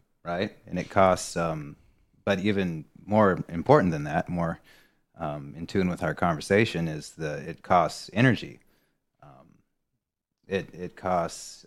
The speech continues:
uh, effort to create beautiful things or to act in a way that is, um,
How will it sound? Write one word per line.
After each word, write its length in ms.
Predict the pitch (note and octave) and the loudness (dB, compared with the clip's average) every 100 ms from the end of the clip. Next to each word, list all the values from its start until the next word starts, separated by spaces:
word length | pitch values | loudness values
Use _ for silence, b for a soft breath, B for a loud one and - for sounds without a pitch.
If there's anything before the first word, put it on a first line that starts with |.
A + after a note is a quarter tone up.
| - | -20
uh, 240 | D2 - | -18 -4
effort 420 | G2+ B2+ - - - _ _ _ | 0 0 -2 -16 -20 _ _ _
to 200 | F#2+ E2 | -10 -10
create 520 | D2+ - G2 F#2+ - | -8 -2 2 2 0
beautiful 380 | - E2 D#2 D#2 | -6 -12 -12 -16
things 360 | - D#2+ E2+ - | -12 -10 -10 -10
or 140 | D#2+ | -10
to 440 | D#2 - E2 C#2+ D2 _ _ _ _ _ _ | -12 -12 -14 -14 -18 _ _ _ _ _ _
act 340 | F2 F2 D#2+ - | -4 -4 -4 -10
in 100 | E2 | -14
a 60 | |
way 360 | D#2+ E2+ D#2+ D#2 D2+ | -10 -10 -10 -12 -16
that 160 | D#2 | -16
is, 500 | D2+ D#2 - - - - | -14 -16 -20 -20 -20 -20
um, 300 | - C#2+ | -20 -20